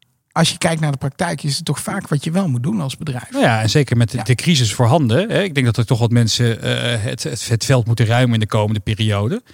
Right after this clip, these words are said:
Speaker 1: Ja.
Speaker 2: Eh, misschien kan je daar wat van leren wie, eh, <laughs> wie wel en wie niet te behouden
Speaker 1: Wo-,
Speaker 2: voor
Speaker 1: word
Speaker 2: je
Speaker 1: je eigen
Speaker 2: organisatie.
Speaker 1: neutronenbom.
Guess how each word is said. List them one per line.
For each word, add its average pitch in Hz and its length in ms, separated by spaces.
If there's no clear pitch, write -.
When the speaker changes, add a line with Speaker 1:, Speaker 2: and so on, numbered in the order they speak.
Speaker 1:
Ja. 190 300
Speaker 2:
Eh, 139 140
misschien 214 360
kan 214 160
je 185 80
daar 180 140
wat 170 180
van 170 100
leren 156 380
wie, 170 360
eh, 151 360
<laughs> 131 60
wie 185 160
wel 165 280
en 156 100
wie 151 120
niet 160 260
te 139 100
behouden 120 420
Speaker 1:
Wo-, 170 80
Speaker 2:
voor 127 120
Speaker 1:
word 180 140
Speaker 2:
je 170 60
Speaker 1:
je 175 60
eigen 180 280
Speaker 2:
organisatie. 165 280
Speaker 1:
neutronenbom. 131 500